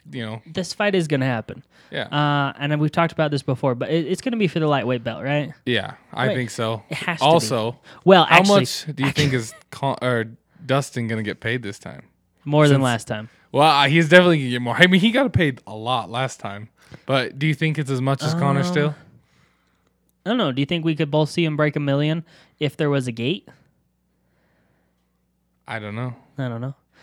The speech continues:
Speaker 2: How much did Conor make last time?
Speaker 1: Five mil.
Speaker 2: And Dustin did. Oh,
Speaker 1: He
Speaker 2: Dustin
Speaker 1: made a
Speaker 2: made a
Speaker 1: million.
Speaker 2: million.
Speaker 1: But do you think he makes as much? I
Speaker 2: Yeah,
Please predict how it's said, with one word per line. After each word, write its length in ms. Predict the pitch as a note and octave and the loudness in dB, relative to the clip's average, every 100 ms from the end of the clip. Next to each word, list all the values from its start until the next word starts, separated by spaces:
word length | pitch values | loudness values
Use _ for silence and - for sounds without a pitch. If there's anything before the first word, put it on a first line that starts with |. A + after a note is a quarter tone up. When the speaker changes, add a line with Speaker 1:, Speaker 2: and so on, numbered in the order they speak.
| - | -12
Speaker 2:
How 100 | - | -4
much 160 | E3 F3+ | -2 -2
did 100 | G3+ | -4
Conor 180 | - G3+ | -4 -2
make 200 | G3+ F#3+ | -2 -2
last 160 | G3 - | -4 -4
time? 220 | G#3+ A3+ _ | -6 -6 _
Speaker 1:
Five 280 | D3 C#3 B2+ | -4 -4 -6
mil. 300 | C3+ D#3 D#3 _ _ _ _ _ _ _ _ _ _ _ _ _ _ - | -6 -6 -10 _ _ _ _ _ _ _ _ _ _ _ _ _ _ -4
Speaker 2:
And 120 | D#3+ | 0
Dustin 360 | F#3 F3 F#3 D3+ | 0 0 -2 -2
did. 180 | D#3+ C#3+ | -2 0
Oh, 140 | D3 | 0
Speaker 1:
He 40 | D3 | 2
Speaker 2:
Dustin 200 | E3 G#3 | 2 4
Speaker 1:
made 140 | F#3 | 4
a 20 | |
Speaker 2:
made 200 | D#3 D3+ | 4 4
a 40 | C3 | 2
Speaker 1:
million. 140 | B2+ | 2
Speaker 2:
million. 340 | A#2 A2 A2 A#2+ _ _ _ _ _ _ _ _ _ _ - | -2 -4 -10 -14 _ _ _ _ _ _ _ _ _ _ -6
Speaker 1:
But 120 | C3 | -4
do 60 | C3 | -4
you 60 | |
think 200 | C3 C3+ | -2 -4
he 80 | B2+ | -4
makes 340 | B2 B2+ - - - | -2 -4 -6 -12 -6
as 300 | B2+ A#2+ A2+ | -4 -4 -4
much? 260 | A#2 A2 - - - - - - - _ _ - | -6 -6 -10 -16 -20 -20 -20 -20 -20 _ _ 0
I 100 | |
Speaker 2:
Yeah, 60 | E3+ | 4